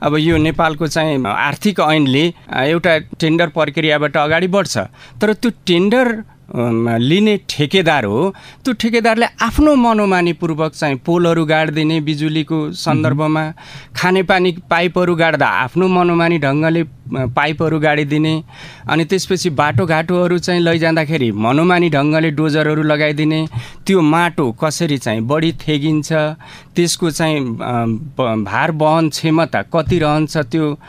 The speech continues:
Speaker 1: अ, जमिनको, त्यहाँ उपयुक्त हो कि होइन बाटो। अ, जनताले एउटा कार्यकर्ताले अथवा एउटा चाहिँ, अ, टोलले बाटो माग्यो भनेर चाहिँ हामीले बाटो बनाइरहँदा,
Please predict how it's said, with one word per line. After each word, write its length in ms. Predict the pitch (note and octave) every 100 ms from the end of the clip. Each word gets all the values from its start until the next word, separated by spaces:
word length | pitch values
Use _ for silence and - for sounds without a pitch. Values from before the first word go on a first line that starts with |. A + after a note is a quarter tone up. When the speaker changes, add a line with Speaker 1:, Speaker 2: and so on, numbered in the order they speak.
| - - -
Speaker 1:
अ, 160 | A2+
जमिनको, 840 | A#2+ A#2 D#3+ E3+ E3 D3 D#3+ D3+ D3 - - -
त्यहाँ 200 | F#3+ F#3
उपयुक्त 580 | E3+ F3+ F#3 D3 A#2 A#2+
हो 280 | F#2 G#2+ D3
कि 180 | F#3+ E3
होइन 300 | D#3+ D#3 C#3+
बाटो। 460 | D3 D3+ D#3+ D#3 - - -
अ, 80 | F#3+
जनताले 540 | D#3 F#3+ G3 F#3+ F#3
एउटा 260 | F3+ E3 E3
कार्यकर्ताले 760 | D#3 D3+ D3+ D#3+ D3 D3 D#3
अथवा 260 | D3 - D3
एउटा 300 | C#3+ C#3+ C#3+
चाहिँ, 320 | D3+ D3 D3 - - -
अ, 120 | - A2+
टोलले 600 | - D#3+ D3+ D3 D#3+ D3+ - -
बाटो 380 | B2+ C#3+ D3 E3+
माग्यो 600 | C3+ C3+ C#3+ D#3 D#3+ E3 - - -
भनेर 600 | A2 - E2+ A2+ C#3 C3+
चाहिँ 240 | C3+ B2
हामीले 360 | G#2 A#2 B2+ B2+
बाटो 380 | A#2+ B2 D3
बनाइरहँदा, 920 | A#2 B2 C3 D#3 D3 B2+ G#2 A2 D#3